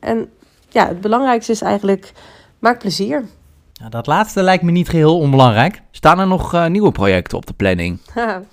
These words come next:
Speaker 1: heb je even? Ja, er staan zeker dingen bij ons op de planning.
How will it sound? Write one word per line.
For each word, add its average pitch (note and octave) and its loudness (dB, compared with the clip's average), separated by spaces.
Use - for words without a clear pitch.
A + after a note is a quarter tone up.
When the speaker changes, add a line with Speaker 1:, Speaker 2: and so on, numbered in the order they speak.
Speaker 1:
heb A#3+ -12
je G3 -2
even? F3+ -4
Ja, E3+ -4
er E3+ -4
staan F3+ -4
zeker G3 -2
dingen E3+ -6
bij E3 -6
ons E3 -8
op E3+ -20
de - -14
planning. E3 -6